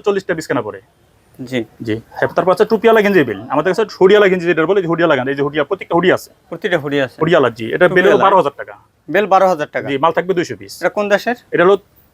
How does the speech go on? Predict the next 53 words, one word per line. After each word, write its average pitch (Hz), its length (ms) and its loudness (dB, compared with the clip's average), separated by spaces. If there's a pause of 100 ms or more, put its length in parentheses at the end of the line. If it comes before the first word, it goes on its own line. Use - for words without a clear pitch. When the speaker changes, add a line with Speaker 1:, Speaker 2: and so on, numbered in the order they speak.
(120)
Speaker 1:
চায়না 202 260 4
আছে, 302 220 -2
চায়নার 180 260 2
আছে, 135 140 -4
দুই 147 120 -4
দেশেই। - 260 -6 (160)
Speaker 2:
আচ্ছা, 139 300 -6 (120)
দুই 135 200 -10
দেশে, 135 260 -10
Speaker 1:
জি, 120 60 -10
Speaker 2:
হ্যাঁ। 135 180 2
Speaker 1:
এটা 160 120 2
বারো 180 200 4
হাজার 208 140 0
টাকা, 240 180 -2
দুইশো 190 220 2
পিস 156 140 -6
মাল 139 100 0
থাকবে। 113 240 -12 (180)
Speaker 2:
হুম। 123 160 -10 (1080)
Speaker 1:
ষাট 175 220 0
টাকা 202 180 2
পিস 180 160 -6
কেনা 165 160 0
পড়ে, 120 160 2
already 160 240 2
ষাট 165 200 2
টাকা, 123 140 0
শুধু 147 180 -4
ষাট 139 180 -2
টাকা। 107 180 -8
Speaker 2:
ষাট 156 280 -4
টাকা 175 200 2
করে 165 200 0
কেনা 147 180 -4
পড়ে। - 160 -8
Speaker 1:
যেটা 143 120 6
গাইড 160 220 0
নেবে, 240 100 -2
ষাট - 140 -8
টাকা 180 120 -6
পিস - 80 -14
কেনা 151 140 -2
পড়বে। 120 140 -2
এই 170 60 4
Speaker 2:
এটা 202 80 2
Speaker 1:
দেখেন। 208 160 -2
Speaker 2:
কত 226 60 -4
ভাই? 202 180 -2 (180)
Speaker 1:
একই, 185 320 0
একই, 135 140 -6
সব 160 220 2
একদম। 120 280 -2